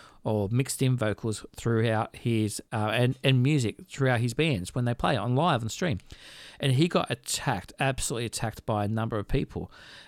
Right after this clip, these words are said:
Um, that, why I got drew to the story is because m-, one of my favourite human beings in the world as far as music's concer-, concerned is Nikki Sixx from, which is bass player for Motley Crue, who's one of my favourite all-time bands.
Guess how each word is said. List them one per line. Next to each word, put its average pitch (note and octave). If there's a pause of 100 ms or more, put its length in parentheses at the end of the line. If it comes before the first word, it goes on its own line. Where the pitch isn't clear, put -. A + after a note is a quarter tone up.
Um, A#2+
that, C3+
why D#3+
I C3+
got E3+
drew B2
to A2
the G#2
story A2+
is A2
because C3+
m-, C#3+
one D3+
of D#3
my C#3+
favourite D3+
human C#3
beings C3
in A2+
the A2+
world A#2+
as -
far A#2
as G2+
music's B2
concer-, A2+ (140)
concerned A#2
is A2
Nikki B2
Sixx -
from, G#2 (520)
which A#2+
is A2
bass B2
player A#2+
for -
Motley A2
Crue, B2+
who's G2+
one A2+
of A2
my G2+
favourite G#2+
all-time G2+
bands. B2+